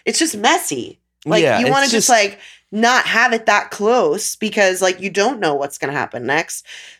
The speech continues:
Speaker 1: But, so, Clint
Speaker 2: It
Speaker 1: is
Speaker 2: just
Speaker 1: a
Speaker 2: shows, like, you couldn't have waited just a little bit until you found out
Speaker 1: Right,
Speaker 2: what you were doing.
Speaker 1: right.
Speaker 2: You know, like, it shows where the priorities are.
Speaker 1: Yes.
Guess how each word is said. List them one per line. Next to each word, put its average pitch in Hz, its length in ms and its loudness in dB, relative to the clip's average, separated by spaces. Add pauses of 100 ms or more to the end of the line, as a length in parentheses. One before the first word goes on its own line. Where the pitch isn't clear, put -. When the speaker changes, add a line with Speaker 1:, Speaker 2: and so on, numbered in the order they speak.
Speaker 1:
But, 262 320 2 (360)
so, 269 520 -2 (640)
Clint 403 500 0 (880)
Speaker 2:
It 156 120 4
Speaker 1:
is 202 60 4
Speaker 2:
just 247 140 4
Speaker 1:
a - 60 4
Speaker 2:
shows, 156 400 4
like, 123 240 2
you 120 220 2
couldn't 175 300 2
have 151 100 0
waited 120 560 2
just 117 180 -2
a 113 60 2
little 107 220 0
bit 113 180 2
until 107 200 -2
you 101 120 0
found 104 360 0
out 98 240 4
Speaker 1:
Right, 117 220 2
Speaker 2:
what 113 220 0
you 117 60 0
were 107 100 -2
doing. - 120 2
Speaker 1:
right. 151 160 2
Speaker 2:
You 175 120 2
know, 151 180 2
like, 135 240 0 (540)
it 160 180 -2
shows 165 420 2
where 147 160 4
the 131 80 0
priorities 95 540 0
are. - 220 -6
Speaker 1:
Yes. 190 500 -2